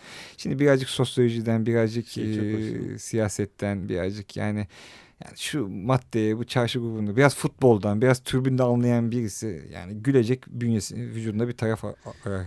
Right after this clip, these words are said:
Speaker 1: herhalde.
Speaker 3: abaküs sayacak zeka seviyesinde biri koymaz.
Speaker 1: Evet,
Speaker 3: Yani
Speaker 1: evet.
Speaker 3: biraz futbol, biraz kültür falan değil. Yani
Speaker 1: Değil mi?
Speaker 3: abaküs sayabilecek zeka seviyesi bunu koymaz.
Speaker 1: Ama en son başbakanın, e, tüsiyah toplantısında yaptığı konuşmada da bu davanın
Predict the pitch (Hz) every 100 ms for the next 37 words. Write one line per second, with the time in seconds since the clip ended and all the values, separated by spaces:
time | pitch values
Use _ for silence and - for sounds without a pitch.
0 | 123 143 131 127 135 131 165 - 139 127
1 | 131 117 117 113 143 131 123 113 107 113
2 | 110 104 113 131 110 92 87 80 110 98
3 | 101 104 104 - - - 104 98 101 95
4 | - 90 98 - 98 104 101 87 - -
5 | 107 104 107 98 110 - 110 98 90 107
6 | 98 104 95 107 92 90 87 - 131 -
7 | - - - 120 110 120 110 90 82 165
8 | 170 156 147 139 147 143 135 - 120 120
9 | 135 120 117 117 - - 120 - 117 107
10 | 98 - 104 - - 107 101 - 87 87
11 | 127 - - 104 98 87 87 98 113